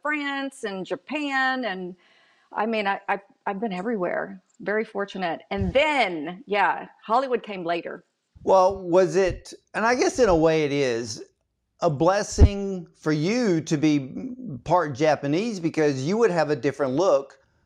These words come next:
Speaker 2: than the majority of the models out there. So you're the one that they probably went to because, you know, you were different, but at the same time, maybe a little bit more broad range into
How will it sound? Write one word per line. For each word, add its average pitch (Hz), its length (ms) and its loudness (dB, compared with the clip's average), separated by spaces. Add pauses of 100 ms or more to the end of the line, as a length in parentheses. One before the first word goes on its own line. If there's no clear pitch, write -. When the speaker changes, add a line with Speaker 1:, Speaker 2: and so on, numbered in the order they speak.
Speaker 2:
than 156 240 0
the 156 60 2
majority 143 400 2
of 131 80 0
the 135 60 -2
models 131 460 2
out 165 360 0
there. 120 220 0
So 143 400 2 (420)
you're 190 320 2
the 220 120 6
one 180 240 4
that 156 100 -2
they 156 100 2
probably 151 280 4
went 147 180 -2
to 156 100 2
because, 143 580 0
you 151 100 0
know, 143 60 2
you 139 140 0
were 131 120 0
different, 185 420 0
but 143 100 -2
at - 80 -4
the - 80 -14
same 214 240 -4
time, 147 440 -2
maybe 151 280 -2
a 151 60 2
little 156 160 -2
bit 143 160 -2
more 147 200 0
broad 139 340 2
range 147 440 -6
into 135 540 -10